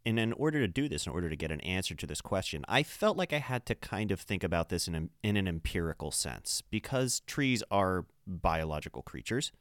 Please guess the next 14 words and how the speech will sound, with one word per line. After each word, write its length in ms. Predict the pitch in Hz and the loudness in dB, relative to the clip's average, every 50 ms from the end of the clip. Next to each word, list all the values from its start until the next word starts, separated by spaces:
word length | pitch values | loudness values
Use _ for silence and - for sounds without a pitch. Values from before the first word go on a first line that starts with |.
| _ - - | _ -4 -2
which 160 | 104 107 - | 0 0 2
means 200 | 107 104 104 101 | 2 2 4 4
that 100 | 110 104 | 4 2
they 100 | 120 117 | 2 0
do 260 | 95 80 85 85 87 | 0 0 0 0 0
experience 560 | - - - - - 87 85 90 101 113 - | 0 -2 -4 -4 -4 -4 -2 -2 -2 -2 0
horndoggedness. 760 | - - 170 196 208 175 120 92 80 76 78 - 65 52 - - | 4 6 8 8 8 8 8 6 6 4 0 -4 -4 -6 -4 0
So 260 | - - 123 120 90 | 2 4 6 6 6
we 180 | 80 98 117 | 4 4 4
are 100 | 120 117 | 4 4
going 220 | 104 107 104 104 101 | 4 4 2 2 2
to 100 | 110 98 | 0 -2
pursue 380 | 95 90 - - - 104 95 87 | 0 0 0 2 4 4 4 4
that 300 | 80 76 73 73 - | 4 2 0 -2 -4